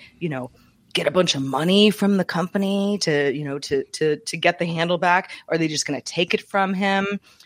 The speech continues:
Um, he, uh, tweeted, 'cause they're still called that, uh, yesterday, "All's well that ends well." Uh, his new handle is X one two three four five six seven eight nine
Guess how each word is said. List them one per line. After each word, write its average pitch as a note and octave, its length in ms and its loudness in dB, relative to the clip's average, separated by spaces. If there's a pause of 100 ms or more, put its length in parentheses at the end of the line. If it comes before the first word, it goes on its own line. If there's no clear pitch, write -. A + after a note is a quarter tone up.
(160)
Um, E3+ 440 0
he, G#3 460 -4
uh, F3+ 240 2 (340)
tweeted, G3+ 920 0
'cause G3+ 260 -6
they're F#3+ 120 2
still G3 220 0
called F#3+ 300 2
that, D#3+ 260 0 (340)
uh, E3+ 180 2
yesterday, F3+ 480 0
"All's B3 500 2
well A#3 220 2
that A3+ 140 2
ends D#3+ 240 -2
well." D3+ 440 -6
Uh, D#3+ 200 2
his E3 220 -6
new E4+ 160 0
handle F#3 320 2
is D#3 240 -2
X - 260 -4
one F3+ 180 -2
two F3 160 -6
three F3+ 220 -8
four D#3+ 220 -2
five D#3 300 0
six - 260 -2
seven D#3+ 240 0
eight D#3 160 0
nine D#3+ 320 2